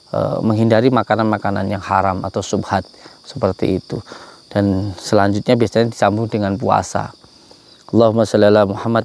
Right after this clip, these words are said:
wa ala sayyidina Muhammad. Nah, sekarang saya sengaja datang ke tempat ini karena tempat ini menjadi tempatnya kakek,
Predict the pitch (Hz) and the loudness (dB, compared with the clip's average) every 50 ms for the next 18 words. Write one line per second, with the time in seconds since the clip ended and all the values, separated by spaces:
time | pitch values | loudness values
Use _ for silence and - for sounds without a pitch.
0 | - 110 104 101 98 104 - - 101 98 98 95 98 95 95 104 95 - - 110 | -2 -2 -2 -2 -4 -4 -6 -6 -6 -6 -6 -8 -8 -8 -8 -8 -6 -4 0 0
1 | 107 127 143 160 156 - _ _ _ _ _ _ _ - _ - - - - - | 2 2 2 0 -2 -6 _ _ _ _ _ _ _ -20 _ -20 -20 -20 -20 -20
2 | - - - _ _ - - 120 117 120 123 135 139 143 143 147 147 139 - - | -20 -20 -20 _ _ -6 0 2 4 6 6 6 6 6 6 6 6 4 2 -4
3 | - - - - - 127 131 131 123 - 143 131 120 120 117 - 123 117 113 110 | -16 -20 -14 -10 -8 -6 -4 -4 -2 -2 0 0 0 -2 -2 -2 -4 -4 -4 -4
4 | 110 - 117 110 107 104 98 104 101 - - - - - 110 110 110 117 - - | -2 0 2 2 2 2 0 -2 -6 -10 -14 -10 -6 -4 0 2 2 2 2 2
5 | 110 107 123 151 180 175 - _ - - - - - - - _ _ - 117 123 | 0 2 2 2 0 -2 -4 _ -20 -20 -20 -20 -20 -20 -20 _ _ -2 0 0
6 | 120 - 120 120 123 123 120 - 123 123 139 156 151 139 123 113 110 104 - 117 | 2 2 0 2 2 0 0 2 0 2 2 2 2 2 2 2 0 0 0 0
7 | - 120 117 110 - 117 110 - - 123 123 127 127 127 120 - _ _ _ _ | 0 0 0 0 0 0 0 0 -2 -4 -2 -2 -2 -4 -6 -12 _ _ _ _
8 | _ - _ - 120 120 - - 151 - - | _ -18 _ -2 -2 -2 0 0 0 0 -2